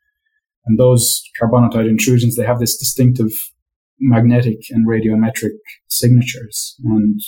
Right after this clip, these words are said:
that's how Hastings targeted their various deposits that they have at,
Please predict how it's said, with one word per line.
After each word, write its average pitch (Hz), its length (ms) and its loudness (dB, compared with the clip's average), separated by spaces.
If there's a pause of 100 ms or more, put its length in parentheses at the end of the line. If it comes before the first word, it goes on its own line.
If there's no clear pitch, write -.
(460)
that's 123 160 2
how 117 180 2 (140)
Hastings 120 440 0
targeted 113 520 -2 (180)
their 113 400 0 (580)
various 123 380 4
deposits 123 440 -2
that 120 120 -2
they 123 120 2
have 120 260 0
at, 110 160 -2